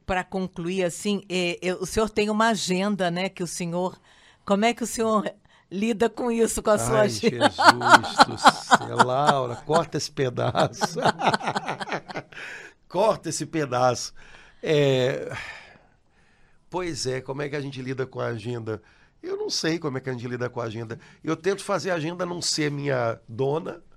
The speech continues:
Speaker 1: <laughs>
Speaker 2: Eu
Speaker 1: A
Speaker 2: tenho
Speaker 1: sua
Speaker 2: que ser o do-,
Speaker 1: senhora.
Speaker 2: eu tenho que ser o dono da agenda. É, tem algumas coisas que tem que ser prioridade no dia e a gente tem que tentar salvá-las. É muito difícil, porque a gente tem uma vida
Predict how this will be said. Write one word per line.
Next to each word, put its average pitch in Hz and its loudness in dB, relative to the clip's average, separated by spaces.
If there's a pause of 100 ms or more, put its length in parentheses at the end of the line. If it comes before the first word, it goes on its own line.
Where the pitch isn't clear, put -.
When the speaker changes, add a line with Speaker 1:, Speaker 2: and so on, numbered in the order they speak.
(120)
Speaker 1:
<laughs> - -2
Speaker 2:
Eu - 4
Speaker 1:
A 262 6
Speaker 2:
tenho - -8
Speaker 1:
sua 233 6
Speaker 2:
que 220 2
ser 165 -2
o 160 0
do-, 214 2
Speaker 1:
senhora. 214 4
Speaker 2:
eu 185 2
tenho 165 6
que - 4
ser - 6
o 151 6
dono 143 6
da 139 6
agenda. 135 0 (680)
É, 127 2 (1120)
tem 202 10
algumas 170 6
coisas 147 -2
que - -20
tem 156 -2
que - -4
ser - 0
prioridade 127 4
no 123 0
dia 160 0
e 147 4
a 127 2
gente 131 -4
tem 139 0
que - -6
tentar 127 0
salvá-las. 135 8
É 147 2
muito 175 -4
difícil, 131 -6
porque - 0
a 135 6
gente 135 0
tem 135 0
uma 123 4
vida 120 -2